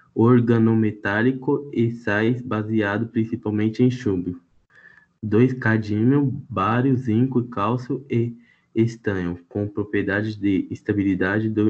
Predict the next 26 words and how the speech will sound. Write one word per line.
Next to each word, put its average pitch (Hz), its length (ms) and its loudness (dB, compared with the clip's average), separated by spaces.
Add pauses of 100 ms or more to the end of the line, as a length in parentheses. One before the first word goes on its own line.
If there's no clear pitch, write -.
intermediário 113 720 2
responsável 110 640 0
pela 107 220 -2
reação 110 580 0
de 107 280 -2 (320)
degradação 110 880 2
térmica. 90 560 0
Com 104 300 -2
isso, 104 240 0
deu-se 107 460 -2
início 107 380 0
à 107 40 -10
produção 104 400 -2
comercial 104 480 -2
do 104 100 -4
P 107 160 -2
V 113 140 4
C. 92 300 0
Atualmente, 107 520 -2
o 117 40 -16
P 110 160 -2
V 101 140 -2
C 107 420 -2
é 110 80 -4
o 107 160 0
segundo 113 560 2